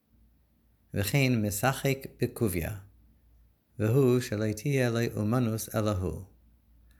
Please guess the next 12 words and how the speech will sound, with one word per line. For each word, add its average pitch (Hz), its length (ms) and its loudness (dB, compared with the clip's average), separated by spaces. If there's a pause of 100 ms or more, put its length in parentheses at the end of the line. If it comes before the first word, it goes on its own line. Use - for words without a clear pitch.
(220)
הואיל 135 220 4 (100)
ואינו 117 320 2 (160)
עוסק 120 320 -2
ביישובו 98 520 0
של 101 160 -2
עולם, 117 460 2 (640)
הרי 101 280 2
זה 107 120 2
בחזקס 123 560 -2
שאוכל 135 500 0
מן 120 180 0
הקוביה, 104 600 0